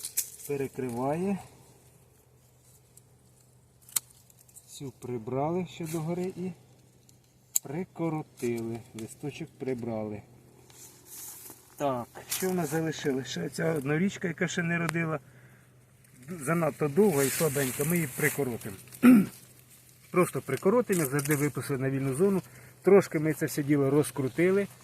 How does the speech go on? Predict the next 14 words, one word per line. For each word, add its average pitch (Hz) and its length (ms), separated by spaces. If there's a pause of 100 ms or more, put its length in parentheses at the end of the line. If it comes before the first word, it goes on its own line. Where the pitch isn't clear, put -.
(360)
Давайте 151 280
подивимося 139 460
ще 139 200
вершок. 127 560 (1500)
Іде 143 180
всередину 135 580
гілочка. 123 580 (1700)
Забрали. 151 640 (2500)
Випустили 139 720 (440)
сюди 143 440
на 127 140
вільну 131 440
зону. 175 340 (3000)
Прикоротили. 151 1200